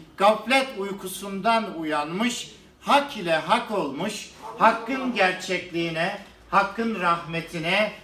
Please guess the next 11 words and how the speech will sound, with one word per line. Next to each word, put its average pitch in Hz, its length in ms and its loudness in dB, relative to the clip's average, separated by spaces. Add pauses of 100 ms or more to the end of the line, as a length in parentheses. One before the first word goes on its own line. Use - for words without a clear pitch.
(160)
hakkın 214 500 0
güzelliklerine 175 840 -2
ermiş 175 420 -4
kullardan 165 540 0
eylesin 135 520 -6
bizi - 140 -4
güzel - 300 0
canlar. - 440 -2 (1800)
Güzel 220 360 0
canlar, 214 460 0 (600)
tarih 208 500 4